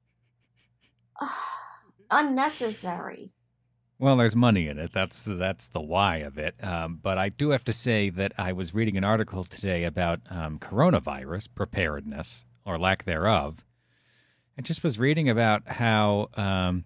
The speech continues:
Speaker 1: Well, there,
Speaker 2: after
Speaker 1: that,
Speaker 2: the
Speaker 1: that's where you're wrong, Johnny, because Trump says we're very close to a, uh, you know, an immunization for that.
Speaker 2: Oh, I know. I know. I ca-, I hope he gets it.
Speaker 1: I do too.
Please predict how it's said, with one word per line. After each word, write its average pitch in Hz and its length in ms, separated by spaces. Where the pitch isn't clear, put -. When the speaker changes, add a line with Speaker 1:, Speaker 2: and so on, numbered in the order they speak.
Speaker 1:
Well, 240 300
there, 247 360
Speaker 2:
after 135 240
Speaker 1:
that, - 120
Speaker 2:
the 110 180
Speaker 1:
that's 240 220
where 311 100
you're 262 180
wrong, 262 300
Johnny, 196 400
because 226 400
Trump 247 280
says 208 460
we're 202 180
very 233 240
close 220 520
to 175 260
a, 165 280
uh, 160 340
you 208 120
know, 160 320
an 190 200
immunization 185 880
for 120 200
that. - 260
Speaker 2:
Oh, 104 220
I 85 140
know. 85 320
I 90 100
know. 80 280
I 87 40
ca-, - 200
I 92 60
hope 95 220
he 92 100
gets - 320
it. - 100
Speaker 1:
I 185 140
do 175 180
too. 156 440